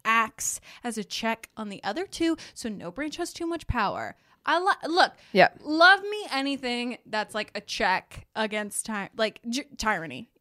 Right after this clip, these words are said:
Speaker 2: Tyranny?
Speaker 1: Tyranny? Is it ty-, I always say tyranny. Is it tyranny?
Speaker 2: Is it? I think it's tyranny.
Speaker 1: Oh my God, this
Speaker 2: Is
Speaker 1: is my
Speaker 2: this, like,
Speaker 1: southern, this is my southern coming out. So my,
Speaker 2: look
Speaker 1: our
Speaker 2: at
Speaker 1: producer
Speaker 2: her
Speaker 1: Kate
Speaker 2: go.
Speaker 1: is literally cackling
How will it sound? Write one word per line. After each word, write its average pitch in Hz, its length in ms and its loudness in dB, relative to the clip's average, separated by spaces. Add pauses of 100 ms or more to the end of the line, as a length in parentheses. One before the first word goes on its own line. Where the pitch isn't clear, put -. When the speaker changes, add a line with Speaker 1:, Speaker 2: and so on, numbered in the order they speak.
Speaker 2:
Tyranny? 185 400 4
Speaker 1:
Tyranny? 262 480 2
Is 247 80 -2
it 233 80 -4
ty-, 269 220 2 (200)
I 247 120 6
always 554 160 6
say 359 100 4
tyranny. 254 420 2
Is 208 120 -8
it 202 80 -14
tyranny? 285 320 2 (100)
Speaker 2:
Is 285 120 0
it? - 120 -8
I 262 80 2
think 427 140 2
it's 403 100 -2
tyranny. 403 480 4
Speaker 1:
Oh 214 60 -2
my 208 100 -6
God, 202 220 -6
this 208 80 -2
Speaker 2:
Is 202 80 6
Speaker 1:
is 202 40 0
my 214 80 6
Speaker 2:
this, 233 160 6
like, 269 200 4
Speaker 1:
southern, 208 200 0
this 226 140 -2
is 226 80 0
my 214 140 2
southern 196 300 -4
coming 208 260 -4
out. 185 160 -8
So 208 180 -4
my, 220 160 4
Speaker 2:
look 247 180 4
Speaker 1:
our 220 140 10
Speaker 2:
at 202 60 10
Speaker 1:
producer 269 340 6
Speaker 2:
her 220 60 4
Speaker 1:
Kate 240 220 8
Speaker 2:
go. 240 40 6
Speaker 1:
is 233 100 6
literally 277 640 2
cackling 214 840 0